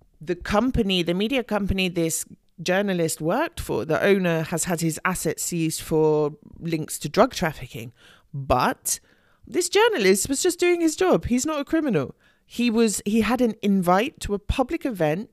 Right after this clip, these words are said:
that he had to cover, and he was spoken to very badly by the mayor and actually physically obstructed by the bodyguards as well.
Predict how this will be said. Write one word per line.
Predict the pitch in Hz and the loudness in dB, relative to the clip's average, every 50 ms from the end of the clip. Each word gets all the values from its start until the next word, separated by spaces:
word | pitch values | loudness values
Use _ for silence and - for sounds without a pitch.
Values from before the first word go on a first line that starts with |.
| - - | -10 -10
that | - - | -10 -8
he | - - 208 208 | -8 -6 -4 -2
had | 196 196 185 180 | -2 -2 -4 -4
to | - 190 | -6 -8
cover, | - - 143 131 - 98 95 - _ _ _ _ _ _ _ _ - | -6 -6 -6 -6 -6 -8 -10 -10 _ _ _ _ _ _ _ _ -8
and | - 165 170 | -6 -6 -6
he | 160 - 190 185 | -4 -4 -4 -4
was | 165 165 160 - | -2 -2 -2 -2
spoken | - - - 208 202 190 - 180 170 | 0 0 2 0 0 0 -4 -6 -6
to | - - 170 160 | -4 -4 -4 0
very | 165 202 240 269 277 | 2 2 2 2 0
badly | 185 - 135 147 - - - - 110 - - - - - - - _ _ - | -2 -4 -6 -6 -8 -10 -12 -14 -16 -16 -16 -16 -18 -20 -20 -20 _ _ -2
by | 151 196 202 233 254 | 2 4 4 6 4
the | 226 202 | 4 2
mayor | 170 156 143 147 147 156 | 0 0 0 0 0 -2
and | 156 160 | -2 -4
actually | 160 - - - 185 165 | -4 -4 -4 -4 -6 -6
physically | - - 190 - 190 - - 180 175 165 | -4 -6 -6 -6 -6 -6 -4 -2 -2 -2
obstructed | 160 - - - 160 156 - - - 147 - - - | -2 -4 -4 -4 -4 -6 -6 -6 -8 -8 -8 -8 -6
by | 143 143 139 139 139 | -4 -2 -2 -2 -2
the | 139 | -2
bodyguards | - 143 139 147 135 - 131 131 131 131 - - - | -4 -4 -4 -4 -6 -6 -6 -6 -6 -6 -8 -12 -12
as | 135 127 - - | -12 -12 -10 -8
well. | 151 143 127 117 | -6 -6 -6 -8